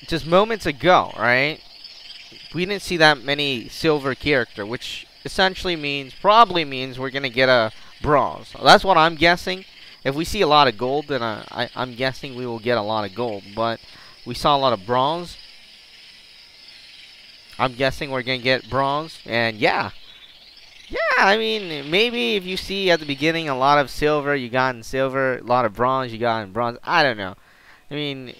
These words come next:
it might be changed all the time, so I'm not really sure. We're gonna go back into the science crystal. That isn't a really special crystal, but I don't have Electro for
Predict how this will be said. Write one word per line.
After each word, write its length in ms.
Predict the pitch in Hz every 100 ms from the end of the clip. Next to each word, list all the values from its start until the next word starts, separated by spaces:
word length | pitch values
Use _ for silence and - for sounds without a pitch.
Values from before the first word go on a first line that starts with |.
| -
it 120 | 143 165
might 280 | 196 190
be 100 | 147
changed 400 | 131 - 147 127
all 160 | 127 175
the 100 | 117
time, 340 | - 101 82
so 400 | - - 127 120
I'm 140 | 110 120
not 180 | 135 123
really 220 | 135 120
sure. 380 | - 135 143 175 _ _ _ _ _ _ -
We're 80 |
gonna 180 | 127 160
go 220 | 135 160
back 440 | 165 165 160 160 - - - _ _ - - _ _ _ _ -
into 500 | 165 160 151 - 143
the 160 | 127
science 560 | - 160 156 180 123 -
crystal. 360 | 143 196 - 113
That 240 | 156 -
isn't 240 | 202 220
a 60 | 208
really 180 | 170 165
special 440 | - 135 143 151
crystal, 400 | - 135 - 160
but 160 | 139 131
I 100 | 123
don't 180 | 151 147
have 180 | 135
Electro 560 | 131 117 120 - 160 180 _ - - - _ _
for 600 | - 147 135 131 139 117